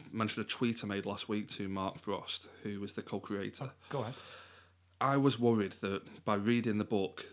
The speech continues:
Speaker 1: The Secret History of Twin Peaks, I would be spoiling the show for myself. So I tweeted him asking, like, "Are there any spoilers that will ruin the show for me?" And he confirmed, "No spo-," that was all I got, "No spoilers." <laughs> Two-word answer.
Speaker 2: Yeah, yeah.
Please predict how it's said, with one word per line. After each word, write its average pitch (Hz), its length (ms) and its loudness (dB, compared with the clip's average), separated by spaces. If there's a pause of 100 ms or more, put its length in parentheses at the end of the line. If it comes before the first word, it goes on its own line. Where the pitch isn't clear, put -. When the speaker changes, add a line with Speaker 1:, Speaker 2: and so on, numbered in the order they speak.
(100)
Speaker 1:
The 117 100 -6
Secret - 400 -2
History 113 320 0
of 107 100 -4
Twin 101 260 -4
Peaks, - 540 -8 (640)
I 107 140 2
would 104 140 2
be 110 80 -6
spoiling 101 440 0
the 98 80 -4
show 101 220 -2
for - 120 -8
myself. 98 500 -6 (240)
So - 160 -6
I - 40 -4
tweeted 113 320 -2
him 101 180 -2 (200)
asking, 98 380 -6
like, 95 320 -8
"Are 104 160 0
there 101 120 -4
any 101 100 -2
spoilers 98 480 -6
that 101 100 -6
will 95 240 -4 (480)
ruin 98 280 0
the 92 60 -4
show 101 220 0
for 95 300 -4
me?" 90 100 -6 (480)
And 98 100 -4
he 110 80 0
confirmed, 98 580 -2
"No 101 180 0
spo-," - 240 -4
that 113 80 4
was 113 100 4
all 127 100 8
I 120 40 4
got, 107 180 4
"No 120 160 4
spoilers." 104 560 2
<laughs> - 1080 8
Two-word 123 480 10
answer. 101 420 4 (180)
Speaker 2:
Yeah, 107 120 -4
yeah. 98 40 -4